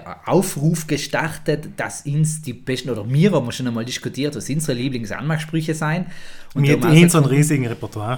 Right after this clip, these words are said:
Speaker 1: Genau, und da haben wir auch so gefunden, dass sie echt spärlich bin sein, ähm, aber dass die Welt da, der Feuer, um uns gedenkt, sicher mehr auf den Lager hat.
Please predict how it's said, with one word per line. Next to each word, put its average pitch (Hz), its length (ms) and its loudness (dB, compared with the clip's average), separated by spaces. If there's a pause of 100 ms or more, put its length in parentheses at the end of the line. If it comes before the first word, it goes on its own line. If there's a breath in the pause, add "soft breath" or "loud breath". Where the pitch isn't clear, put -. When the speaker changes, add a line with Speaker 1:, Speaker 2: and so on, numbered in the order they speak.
(140)
Speaker 1:
Genau, 123 260 0
und 113 100 -4
da 123 60 2
haben 117 60 2
wir 110 120 -2
auch 135 60 -4
so 156 80 -8
gefunden, 131 260 -8
dass 110 200 -4
sie 101 180 -2 (100)
echt 143 360 -4
spärlich 165 560 -4
bin 135 180 -4
sein, 190 480 -2
ähm, 113 360 -2 (180)
aber 160 420 2 (260)
dass - 280 -4
die 123 120 -2
Welt 147 320 0
da, 120 120 2
der 113 100 -6
Feuer, 131 300 -2
um 123 140 -4
uns 117 220 -8
gedenkt, 202 440 -6
sicher 151 500 -2
mehr 120 320 0
auf 101 120 -4
den 120 120 -6
Lager 131 240 -2
hat. 175 320 -2